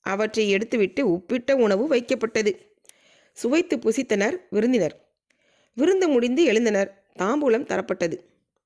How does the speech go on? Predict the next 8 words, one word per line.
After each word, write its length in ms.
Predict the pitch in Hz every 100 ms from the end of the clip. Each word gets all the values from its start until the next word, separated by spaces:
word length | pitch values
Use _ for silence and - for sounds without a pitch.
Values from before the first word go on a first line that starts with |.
| _ _ _ _ _
"விருந்து 420 | - 233 320 330
எப்படி 340 | 302 - - 349
இருந்தது?" 500 | 262 220 208 220 370
என்று 260 | - 226 233
வினவினர் 500 | 208 202 185 247 -
விருந்தளித்த 500 | 220 247 185 - 294
கணவனும் 420 | 247 190 170 247
மனைவியும். 480 | 220 202 190 180